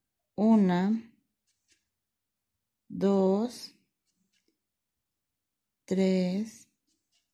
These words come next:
cuatro y cinco. En esta el color es más pálido, así es que yo creo que vamos a darle otra pasadita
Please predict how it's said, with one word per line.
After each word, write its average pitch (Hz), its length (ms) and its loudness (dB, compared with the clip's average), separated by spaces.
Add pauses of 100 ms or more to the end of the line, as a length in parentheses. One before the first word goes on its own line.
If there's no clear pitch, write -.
(1300)
cuatro 247 800 2 (1500)
y 226 480 0
cinco. - 760 -4 (140)
En 226 220 6
esta 277 480 4
el 185 360 -2
color 196 300 4
es 220 100 4
más 226 240 6
pálido, 220 480 2 (920)
así 185 200 -2
es 175 100 -8
que 202 140 -2
yo 202 140 -2
creo 220 220 0
que 226 120 2
vamos 208 520 2
a 214 360 0
darle 196 320 2
otra 185 320 -2
pasadita 175 760 -4